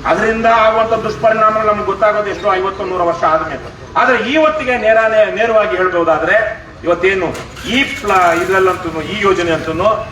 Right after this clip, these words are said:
ಪೂರ, ಪೂರಕ್ಕೆ ಪೂ-, ಮೂ-, ನೂರಕ್ಕೆ ನೂರರಷ್ಟು ಹಣ ಹೊಡೆಯೋದಕ್ಕೆ ಮಾಡಿರುವಂತ ಯೋಜನೆ. ಮತ್ತೆ ಆ ಪಕ್ಷ ಈ ಪಕ್ಷ ಅಂತಿಲ್ಲ. ನಿನ್ನೆ ವಿರೋಧ ಪಕ್ಷದಲ್ಲಿದ್ದವನು ಇವತ್ತು ಅದ್ರ ಪರವಾಗಿದ್ದಾನೆ, ಇವತ್ತು ಅದರ, ಇವತ್ತು ಆಡಳಿತ ಪಕ್ಷದಲ್ಲಿರೋನು, ಸಾರಿ ವಿರೋಧ ಪಕ್ಷದಲ್ಲಿರೋನು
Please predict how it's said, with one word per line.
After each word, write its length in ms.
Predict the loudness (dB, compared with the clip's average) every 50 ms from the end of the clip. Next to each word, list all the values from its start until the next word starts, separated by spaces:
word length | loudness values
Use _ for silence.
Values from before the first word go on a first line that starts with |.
| -12 -12 -8 -4
ಪೂರ, 180 | -2 0 2 2
ಪೂರಕ್ಕೆ 640 | 2 2 0 -2 -6 -4 -2 0 0 0 0 0 -4
ಪೂ-, 340 | -4 -4 -2 -4 -2 0 0
ಮೂ-, 160 | -2 0 0
ನೂರಕ್ಕೆ 380 | 2 2 2 2 2 0 -2 -4
ನೂರರಷ್ಟು 840 | -2 -2 -2 0 0 0 -2 0 0 2 2 2 0 -2 -8 -6 -2 -2
ಹಣ 120 | 2 4 4
ಹೊಡೆಯೋದಕ್ಕೆ 580 | 4 4 4 4 2 2 0 -2 -2 0 0
ಮಾಡಿರುವಂತ 460 | 0 2 2 0 2 0 0 0 0
ಯೋಜನೆ. 640 | 0 0 0 0 0 2 2 0 0 -2 -6 -10 -10 -4 -4
ಮತ್ತೆ 200 | -2 0 0 2
ಆ 180 | 2 2 2
ಪಕ್ಷ 260 | 4 2 2 0 2 0
ಈ 160 | 0 0 0 0
ಪಕ್ಷ 220 | -2 -2 0 -2
ಅಂತಿಲ್ಲ. 280 | -2 -2 0 0 0 2 2 0 -2 -6 -6 -2
ನಿನ್ನೆ 180 | -2 0 2 2
ವಿರೋಧ 340 | 4 4 4 4 4 4 2 2
ಪಕ್ಷದಲ್ಲಿದ್ದವನು 960 | 0 0 0 0 0 0 0 -2 0 0 2 2 4 2 2 0 0 -8 -6 -2
ಇವತ್ತು 240 | 0 0 2 2 2
ಅದ್ರ 100 | 0 0
ಪರವಾಗಿದ್ದಾನೆ, 960 | 0 2 2 4 4 2 2 0 0 0 0 0 0 -2 -4 -6 -10 -8 -4
ಇವತ್ತು 640 | 0 0 0 2 2 0 0 0 0 -2 -6 -10 -6 -4
ಅದರ, 180 | -2 0 2 2 2 2 0 -2 -4 -8 -8 -2
ಇವತ್ತು 300 | 2 2 4 4 4 2
ಆಡಳಿತ 280 | 2 4 4 4 4 2
ಪಕ್ಷದಲ್ಲಿರೋನು, 800 | 2 2 0 0 0 -2 0 0 2 2 4 2 2 2 0 -2
ಸಾರಿ 160 | 0 0 0
ವಿರೋಧ 200 | 2 2 2 2
ಪಕ್ಷದಲ್ಲಿರೋನು 880 | 2 0 -4 -4 -4 -4 -4 -2 0 0 2 2 4 2 2 2 -4